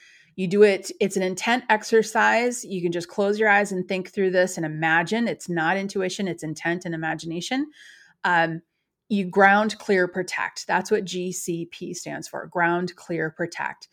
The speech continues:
So your first step is to imagine yourself grounding to Mother Earth. The second step is imagine clearing out all that old stuff that you should not be carrying out of your energetic body. And the third step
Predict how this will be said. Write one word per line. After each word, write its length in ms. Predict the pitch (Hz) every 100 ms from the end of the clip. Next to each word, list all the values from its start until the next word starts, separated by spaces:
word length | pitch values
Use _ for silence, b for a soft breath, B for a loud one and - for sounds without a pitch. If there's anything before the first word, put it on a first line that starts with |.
| B B B
So 400 | - 208 190 170
your 140 | 185 185
first 340 | - 202 202
step 280 | - 190 196
is 120 | 180
to 100 | -
imagine 400 | 175 165 170 175
yourself 360 | 175 165 160 160
grounding 360 | 175 170 175 170
to 120 | -
Mother 240 | 156 151
Earth. 400 | 147 233 359 - _ _ _ _ _ -
The 80 |
second 380 | 175 214 208 202
step 320 | - 190 190 -
is 160 | 175
imagine 640 | 175 175 170 175 180 165 156
clearing 720 | - - - 190 196 220 214
out 300 | 196 190 185 -
all 300 | 180 185 190
that 320 | 196 185 180 - -
old 420 | 190 190 190 190
stuff 540 | - - 185 180 -
that 140 | 180 175 165
you 420 | 160 190 208 214
should 300 | - 202 180
not 180 | 180 180
be 80 |
carrying 560 | 208 - 185 165 170 180
out 160 | - 175
of 80 |
your 140 | 170 170
energetic 480 | 165 160 156 151 160
body. 400 | 180 175 160 - B B B
And 160 | 170 175
the 140 | 175
third 340 | 175 190 185 180
step 380 | - 170 160